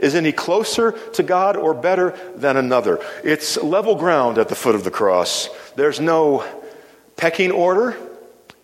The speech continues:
and there's no chain of command in which some Christians are higher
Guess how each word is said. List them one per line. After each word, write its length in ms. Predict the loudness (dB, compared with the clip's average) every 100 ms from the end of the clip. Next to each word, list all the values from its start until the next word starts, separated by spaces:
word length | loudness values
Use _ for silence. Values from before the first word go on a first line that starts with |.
| _ _ _ _ _
and 160 | -2 0
there's 200 | 0 0
no 180 | -2
chain 320 | -2 -2 0 0
of 140 | -2
command 440 | -2 0 0 0
in 120 | -2 -6
which 100 | -6
some 240 | -4 -4
Christians 480 | -2 -4 -2 -2 2
are 140 | 2
higher 440 | 4 4 4 4